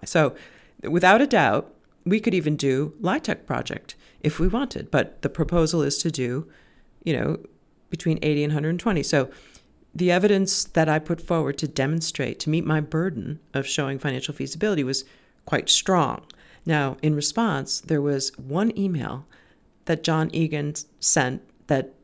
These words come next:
suggested had he known of the location next to a landfill, it would be really hard for him, you know, to, to get his mind around it, or words to that effect. In other words, that, like,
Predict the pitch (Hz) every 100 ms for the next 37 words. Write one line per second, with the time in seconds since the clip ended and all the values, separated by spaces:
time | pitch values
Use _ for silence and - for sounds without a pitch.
0 | _ - 180 165 160 - 156 151 156 185
1 | 208 202 175 160 156 - 135 143 143 180
2 | - 156 143 - 175 190 214 254 247 -
3 | 139 131 139 - - - - 165 160 160
4 | 165 156 151 147 196 190 175 143 143 151
5 | 147 151 156 151 135 135 131 - - -
6 | 160 139 131 131 127 156 135 131 - -
7 | 151 - 147 139 127 135 131 113 117 127
8 | 131 135 - 127 123 - - - 180 185
9 | 160 165 143 127